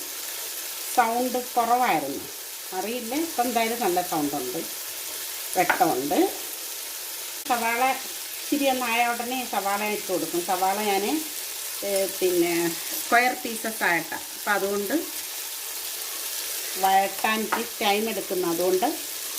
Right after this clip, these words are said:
ഞാനങ്ങ് അതിൻ്റെ കൂടെ ഇച്ചിരി കഴിയുന്ന ഉടനെ തന്നെ ഇട്ട് കൊടുക്കും. ഓക്കെ, കാണിച്ചു തരാം. സവാള ഇട്ട് കൊടുക്കുകയാണേ.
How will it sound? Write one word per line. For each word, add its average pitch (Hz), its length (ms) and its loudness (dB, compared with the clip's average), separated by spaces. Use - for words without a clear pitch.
ഞാനങ്ങ് 196 440 6
അതിൻ്റെ 208 340 2
കൂടെ 202 280 0
ഇച്ചിരി - 680 0
കഴിയുന്ന 214 360 2
ഉടനെ 180 260 4
തന്നെ 170 200 6
ഇട്ട് 160 160 -4
കൊടുക്കും. - 320 -4
ഓക്കെ, - 200 4
കാണിച്ചു 147 380 0
തരാം. - 160 -4
സവാള 214 300 4
ഇട്ട് - 120 -4
കൊടുക്കുകയാണേ. 175 500 -4